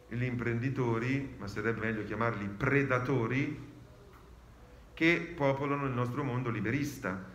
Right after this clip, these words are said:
e che come ideologia ha conquistato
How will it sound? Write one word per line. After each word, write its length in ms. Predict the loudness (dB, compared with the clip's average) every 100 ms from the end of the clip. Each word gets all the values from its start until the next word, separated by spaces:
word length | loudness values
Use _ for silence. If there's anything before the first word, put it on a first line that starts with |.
| -14 -6
e 160 | -6
che 460 | 0 2 2 0 -4
come 240 | 0 2
ideologia 920 | 2 0 0 0 0 2 4 2 0 -10 -6 2
ha 240 | 4 4 0
conquistato 1000 | -2 0 0 0 6 8 6 6 2 2